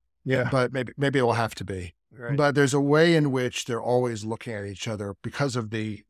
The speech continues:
Speaker 2: origin stories of both of them are intertwined, one and the other. But South Carolina in eighteen oh eight granted all white males citizenship and voting rights, which, well, then I looked at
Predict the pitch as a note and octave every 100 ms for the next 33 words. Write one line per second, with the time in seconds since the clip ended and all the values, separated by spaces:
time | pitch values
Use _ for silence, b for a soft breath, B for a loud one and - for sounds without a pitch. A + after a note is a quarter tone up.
0 | _ D3 C3+ A#2+ A2 - C3 G#2 G2+ G2
1 | G#2 A#2 A#2 G2+ G#2 G2+ G2+ G2+ G#2 G2
2 | - G2+ F2 G2 - _ _ _ - G#2+
3 | A2 A2 G#2+ G#2 F#2+ F#2+ A#2 - _ _
4 | _ D3 C#3+ C3+ _ _ _ - F3 G3+
5 | F#3+ E3 C3 B2+ B2 B2 C3 - C3 B2
6 | A#2+ - C3 A#2+ B2 - B2 B2+ C#3+ D3+
7 | - _ C#3 - - A#2+ B2+ B2+ - A#2+
8 | A2+ G#2 G#2+ - - - _ _ _ _
9 | _ - C#3 A#2+ A2 - F2 D#2+ _ -
10 | B2 A#2+ A#2 G2+ F#2+ F2 - - - _
11 | _ _ _ _ _ _ _ _ _ _
12 | C#3 C#3+ C3+ - - _ C#3 D3 D#3 C#3
13 | B2+ D3+ - B2+